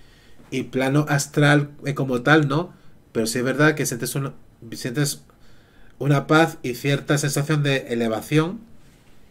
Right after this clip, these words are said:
que yo me ponía a meditar muy profundo y era capaz como de, incluso de, llegué al punto, a ese grado de cuando estaba meditando, descansaba. Y yo en una época que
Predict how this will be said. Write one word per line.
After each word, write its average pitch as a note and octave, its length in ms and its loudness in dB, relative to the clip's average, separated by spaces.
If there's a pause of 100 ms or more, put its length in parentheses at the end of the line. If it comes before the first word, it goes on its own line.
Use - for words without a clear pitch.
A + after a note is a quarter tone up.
(360)
que A#2+ 400 2
yo A#2+ 140 -2
me D#3+ 100 4
ponía E3+ 480 2
a C#3 80 -6
meditar B2 300 -2
muy D#3 120 0
profundo C#3+ 680 0
y A2+ 300 0
era A#2 200 -2
capaz B2+ 300 -4
como D3 260 -4
de, G2 500 -6 (320)
incluso A#2+ 680 -4 (600)
de, A2+ 640 0 (120)
llegué A#2 240 -2
al C#3 180 0
punto, C#3+ 520 2
a A#2 60 4
ese D3+ 280 2
grado C#3 580 0 (500)
de A#2 200 -4
cuando A#2 220 0
estaba C3 280 0
meditando, C#3+ 720 2
descansaba. A#2+ 800 -4 (1800)
Y G#2+ 140 -10
yo A2+ 100 0
en B2 80 0
una C#3 160 0
época E3 460 2
que G#2 680 0